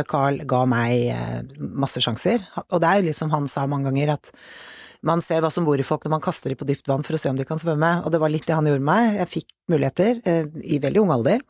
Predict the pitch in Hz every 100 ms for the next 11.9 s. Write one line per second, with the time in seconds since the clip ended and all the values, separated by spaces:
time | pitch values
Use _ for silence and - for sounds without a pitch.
0 | _ 190 185 180 - 127 175 165 - 131
1 | 120 - 139 139 127 127 131 - 147 143
2 | 120 123 117 175 233 - - - - -
3 | - - _ _ _ _ 294 247 233 -
4 | - 196 147 170 220 226 220 190 220 202
5 | 220 202 - _ _ _ _ _ _ -
6 | 196 208 190 175 190 196 240 170 180 -
7 | 349 208 180 185 - _ - 143 143 170
8 | 165 165 - - 139 143 156 - _ -
9 | - - - _ - - - 220 208 -
10 | 175 180 202 185 165 175 175 165 170 180
11 | 123 156 160 - - - 127 - 170